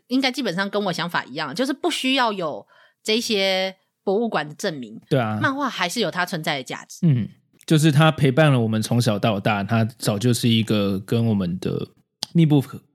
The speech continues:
Speaker 2: 密不可分的一个存在。
Speaker 1: 嗯，但是我觉得台湾的博物馆系列真的要回归到一件事情，就是那为什么台湾最后会变得很像是这种漫画比较多呢？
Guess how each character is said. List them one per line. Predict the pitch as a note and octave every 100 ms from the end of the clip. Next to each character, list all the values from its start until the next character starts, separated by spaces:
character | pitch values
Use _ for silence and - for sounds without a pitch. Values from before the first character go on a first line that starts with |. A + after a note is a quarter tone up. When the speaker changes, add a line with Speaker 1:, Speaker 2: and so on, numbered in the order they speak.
| -
Speaker 2:
密 | D#3
不 | C#3+
可 | C3 G#2+
分 | A2+ A2+
的 | A2 G2 F2 G#2+ B2
一 |
个 | A#2
存 | - D#2
在。 | - G2 - _ _ _ _ _ _ _ _ -
Speaker 1:
嗯， | G#3+ G3 E3 D3 F3+ _
但 | -
是 | A4
我 | B3
觉 | E3+ F3+
得 | F3+
台 | G#3 G#3
湾 | B3+
的 | B3+
博 | F3+
物 | F#3+
馆 | G#3 D3
系 | C#3 - A3+ F#3+
列 | F3 - -
真 | - C4
的 | G#3
要 |
回 | G#3 F#3
归 | F#3 F3+
到 | F#3
一 | D3+
件 | E3
事 | E3+
情， | F#3+ D3+
就 | C#3+ E3
是 | E3+ D#3+ - -
那 | G4
为 | F#4+
什 | - F#3+
么 | D#3
台 | - F3
湾 | F3+
最 | A3 A3+
后 | A3+ G3+ F#3 _ -
会 | E4
变 | E4 D4
得 | G#3
很 | E3+ D#3
像 | A3+ A3+
是 |
这 | A3+ C4+
种 | A3+ D3+
漫 | F#3+
画 | F#3 F3+
比 | D3+
较 | E3+
多 | E3+ D#3+ C#3+
呢？ | D#3